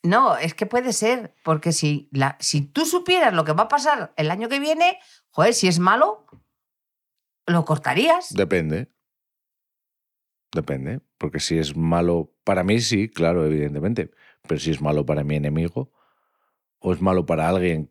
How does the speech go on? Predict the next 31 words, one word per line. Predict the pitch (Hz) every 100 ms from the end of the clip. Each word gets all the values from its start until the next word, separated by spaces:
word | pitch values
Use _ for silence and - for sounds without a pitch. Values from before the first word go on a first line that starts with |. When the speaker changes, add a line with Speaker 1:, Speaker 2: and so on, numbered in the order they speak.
| -
Speaker 2:
que | 82
luego | 92 90
me | 85
va | 80
a |
repercutir | 80 76 85 80 80 85
en, | 80 78 -
en | 82
un | 80
beneficio | 78 80 82
Speaker 1:
Pues | 143
Speaker 2:
para | 90 127
mí. |
Speaker 1:
volvemos | 131 127 135
a | 123
lo |
mismo, | 120 135 233
a | 190
los | 131
tres, | - 160 131 - - _ _ _
a | 131
las | 127 127
tres, | 175 165 -
a | 160
los | 165 156
tres | 226 -
pilares | 170 151 147 147
de | 139
la | 131
vida. | 180 247 - - _ - - - - -
<laughs> | 240 254